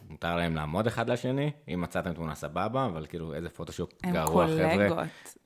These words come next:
Speaker 1: צאו מזה. אמ, האם יש פייק שאת האמנת בו, שנפלת בו?
Speaker 2: כן, אבל אני רוצה לסייג שזה, יש, אוקיי, לבאזפיד יש לפעמים
Speaker 1: Mm.
Speaker 2: שאלון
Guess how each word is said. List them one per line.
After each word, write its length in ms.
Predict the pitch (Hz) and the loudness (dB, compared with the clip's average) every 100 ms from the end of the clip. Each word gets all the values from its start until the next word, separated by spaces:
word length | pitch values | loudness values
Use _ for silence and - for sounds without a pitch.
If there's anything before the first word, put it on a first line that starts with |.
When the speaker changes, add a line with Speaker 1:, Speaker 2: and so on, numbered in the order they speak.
| 185 175 | 0 0
Speaker 1:
צאו 240 | - 92 | -2 -2
מזה. 300 | 87 78 76 - _ _ _ _ _ _ - | -2 -2 -6 -12 _ _ _ _ _ _ -8
אמ, 40 | 78 80 78 78 78 76 76 - _ _ - - | -2 0 0 0 -2 -4 -6 -12 _ _ -18 -2
האם 240 | 98 120 | 2 4
יש 200 | 110 104 | 4 0
פייק 300 | - 104 135 | 0 2 2
שאת 240 | - 78 87 | 0 0 2
האמנת 460 | 78 80 80 78 | 2 2 0 -2
בו, 180 | 64 64 - _ - | -10 -12 -12 _ -14
שנפלת 500 | 73 69 - 78 71 | -10 -8 -2 -2 -2
בו? 120 | 69 67 - - _ _ _ - - - - - - _ _ _ _ _ _ _ _ _ - | -8 -12 -14 -20 _ _ _ -12 -12 -20 -20 -20 -20 _ _ _ _ _ _ _ _ _ -4
Speaker 2:
כן, 420 | 214 208 247 294 294 - | 6 8 8 6 4 2
אבל 220 | 170 175 175 | 4 10 12
אני 280 | 180 180 | 12 12
רוצה 320 | 175 170 185 185 | 6 4 6 6
לסייג 760 | 196 - 165 156 175 220 240 | 6 6 10 12 12 10 6
שזה, 300 | 208 190 170 - - | 2 2 2 2 8
יש, 260 | 214 220 | 10 10
אוקיי, 220 | 247 - - 185 | 6 4 -2 0
לבאזפיד 880 | 190 175 165 196 208 - 262 269 226 | 2 10 10 10 6 2 6 6 8
יש 400 | 175 160 156 - | 6 6 4 0
לפעמים 540 | 180 - 147 143 135 | -2 -2 -2 0 0
Speaker 1:
Mm. 300 | - - - | -2 -6 -6
Speaker 2:
שאלון 680 | 165 165 160 160 160 165 175 | 0 4 4 8 8 8 8